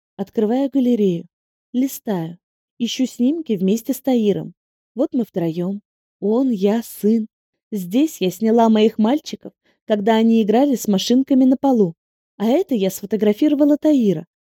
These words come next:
пока он спал рядом со мной. У меня и совместное селфи есть,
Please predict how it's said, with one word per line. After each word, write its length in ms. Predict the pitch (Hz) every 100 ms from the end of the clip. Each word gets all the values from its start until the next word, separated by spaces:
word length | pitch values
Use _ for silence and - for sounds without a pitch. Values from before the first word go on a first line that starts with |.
| _
пока 300 | 220 214 214
он 140 | 208
спал 340 | 202 - 196 269
рядом 300 | 233 202 220
со 180 | - 254
мной. 320 | 226 175 160 _ _ _ _
У 80 | 233
меня 300 | 240 262 294
и 40 |
совместное 640 | 294 311 320 349 339 196 190
селфи 380 | - 247 240 185
есть, 360 | 185 196 -